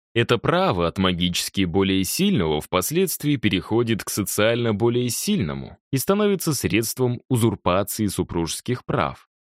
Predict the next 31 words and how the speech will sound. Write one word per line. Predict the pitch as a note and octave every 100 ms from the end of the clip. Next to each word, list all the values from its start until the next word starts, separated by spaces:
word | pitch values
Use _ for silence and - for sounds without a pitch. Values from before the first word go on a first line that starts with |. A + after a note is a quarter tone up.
| -
Но | A2
все | A2+ - A3
это | F#3+
не | D#3+ A2+
объясняет | E2+ D#2+ D#2+ G#2+ A#2+ A2+
еще | F#2 F2 - B2+
одной | A#2+ A#2+
детали | A2 A#2+ F3 F#3 F2+
в | D2
картине | - F2 - E2 D#2+
«Брачной | D2+ F2 - G#2 A2+
ночи». | F2 - - - _ _ _ -
Не | G2+
объяснено | F#2+ G2 F#2+ F#2+ F2 G2
еще | G#2+ - G#2+ G2 -
истязание | G#2+ - G#2+ F2 A#2 A#2 G#2+ G#2+
невесты. | A2 A#2+ C3 C3 - - - - _ _ _ _ _
Характерно, | - E3 F3+ A#3+ A3 F#3
что | D3 - C#3
в | -
тех | F3+ F#2
стадиально | - F#2 D#2+ F2+ E2+ F2+ F#2+
ранних | F2+ E2+ E2 D#2+
случаях, | D#3+ G3 - E2 D2+
когда | E2+ E2 E2+ E2+
женщина | F#2+ F#2 F2 - E2+
представлена | D#2 G2 - F#2 F2 E2+ E2+ E2+
с |
зубами | D#2+ G2+ F#2 E2+ D#2+
в | -
промежности, | G2+ D3 F#3+ F#2 D#2 - -